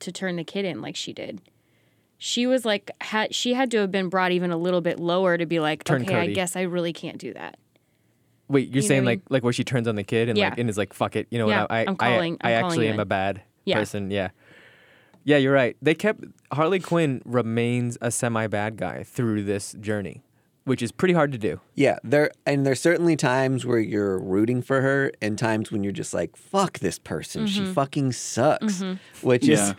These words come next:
Speaker 3: which is so hard to get you to go back and forth on a character like that so many times.
Speaker 4: I don't know if she's, would be considered a bad guy. She's definitely selfish.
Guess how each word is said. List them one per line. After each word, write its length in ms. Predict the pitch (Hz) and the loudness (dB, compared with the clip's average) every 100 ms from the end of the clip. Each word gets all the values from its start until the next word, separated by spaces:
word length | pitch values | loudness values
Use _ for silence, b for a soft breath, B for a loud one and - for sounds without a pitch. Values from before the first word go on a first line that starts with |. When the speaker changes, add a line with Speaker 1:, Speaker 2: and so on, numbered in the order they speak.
| B B B | B B B
Speaker 3:
which 240 | 165 - | 4 4
is 120 | 135 | 0
so 360 | - - 170 160 | 2 4 6 6
hard 320 | 147 151 135 | 6 6 4
to 80 | 127 | 2
get 260 | 123 120 | 2 2
you 80 | 127 | 2
to 80 | 110 | 4
go 160 | 104 113 | 4 4
back 280 | 110 104 95 | 4 4 0
and 100 | - | -2
forth 260 | 98 92 95 | 0 2 0
on 120 | 82 | -2
a 60 | |
character 460 | 85 92 85 87 90 | -2 -2 -2 -2 -2
like 180 | 82 - | -2 -4
that 200 | - - | -6 -6
so 100 | 92 | -8
many 200 | 87 87 | -8 -8
times. 420 | - 175 87 - _ - | -8 -8 -10 -14 _ 2
Speaker 4:
I 40 | |
don't 80 | 226 | 6
know 80 | 269 | 6
if 60 | 214 | 6
she's, 280 | 185 143 | 2 0
would 200 | - 139 | 0 2
be 80 | 131 | 2
considered 300 | 120 123 113 | 2 4 4
a 80 | 98 | 2
bad 320 | 95 107 123 | 2 2 2
guy. 220 | 104 104 | 0 0
She's 240 | 104 113 104 | -2 -2 -4
definitely 600 | - - 190 226 127 107 | -4 0 2 2 2 0
selfish. 640 | - 110 98 - - - | 2 2 0 -8 -12 -16